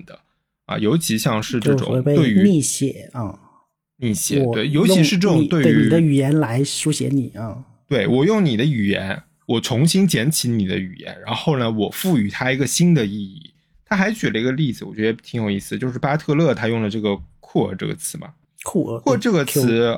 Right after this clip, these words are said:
Speaker 1: 很长时间以来，它就是用来歧视一些L G B T的这种群体嘛，因为它原本的意思它就是罕见怪异吧。但是现在，呃，被巴特勒所引用之后，这个词其实基本上已经转成了一个理论用语。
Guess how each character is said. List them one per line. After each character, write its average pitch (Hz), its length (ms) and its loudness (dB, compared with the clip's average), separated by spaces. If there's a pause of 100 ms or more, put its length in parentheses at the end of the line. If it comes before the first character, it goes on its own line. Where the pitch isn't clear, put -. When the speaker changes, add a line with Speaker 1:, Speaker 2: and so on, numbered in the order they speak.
(120)
Speaker 1:
很 123 220 -4
长 135 280 2
时 113 280 -2
间 139 200 0
以 123 60 2
来， 98 180 -2
它 143 200 -2
就 147 180 0
是 143 160 -8
用 127 160 0
来 101 160 -2
歧 - 240 -4
视 113 220 -2
一 107 40 -2
些 104 140 -6
L 104 140 -4
G 104 100 -2
B 104 140 -6
T - 160 -8
的 104 80 0
这 110 80 -4
种 101 120 -2
群 98 300 -8
体 - 160 -10
嘛， - 300 -14
因 170 100 2
为 185 60 2
它 196 100 2
原 123 180 0
本 175 140 2
的 120 60 -2
意 110 100 -2
思 101 120 -8
它 117 100 -2
就 113 80 -4
是 110 200 -2 (240)
罕 98 320 -4
见 95 380 -2
怪 123 240 -2
异 98 200 -10
吧。 - 220 -10 (300)
但 247 160 0
是 208 100 2
现 185 160 2
在， 147 300 0
呃， 104 240 -8
被 127 220 -2
巴 139 160 -2
特 160 120 -2
勒 113 380 0
所 - 480 -6
引 101 240 -16
用 110 260 0
之 107 160 -6
后， 104 300 -2
这 185 140 -4
个 139 100 0
词 - 220 -10
其 - 180 -14
实 110 160 -10
基 - 140 -8
本 139 100 -4
上 107 100 -2
已 104 60 -4
经 104 220 -6 (180)
转 104 240 -4
成 107 160 -6
了 120 60 -2
一 131 40 -4
个 127 140 -2
理 98 160 -6
论 139 180 0
用 110 280 0
语。 - 120 -20